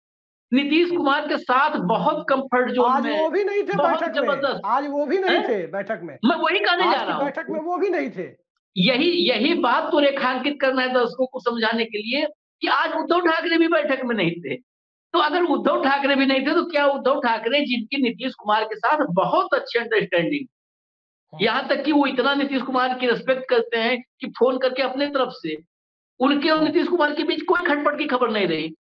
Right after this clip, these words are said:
Speaker 1: लेकिन कांग्रेस से खटपट की खबर आई तो उन्होंने phone कर लिया कि "नीतीश जी,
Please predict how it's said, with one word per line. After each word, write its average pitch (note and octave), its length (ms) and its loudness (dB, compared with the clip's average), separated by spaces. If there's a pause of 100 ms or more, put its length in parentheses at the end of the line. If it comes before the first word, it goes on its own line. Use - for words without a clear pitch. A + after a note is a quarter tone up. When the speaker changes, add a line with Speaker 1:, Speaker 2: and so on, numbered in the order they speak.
(120)
Speaker 1:
लेकिन D4 240 0
कांग्रेस C#4 440 0
से E4 60 -4
खटपट D4 380 -2
की D#4+ 80 -2
खबर D4+ 260 2
आई D#4+ 180 2
तो D#4 80 0
उन्होंने C#4+ 240 4
phone B3+ 260 0
कर A#3+ 120 0
लिया A3+ 240 0 (320)
कि C#4 80 -2
"नीतीश C#4 320 2
जी, C#4 280 -2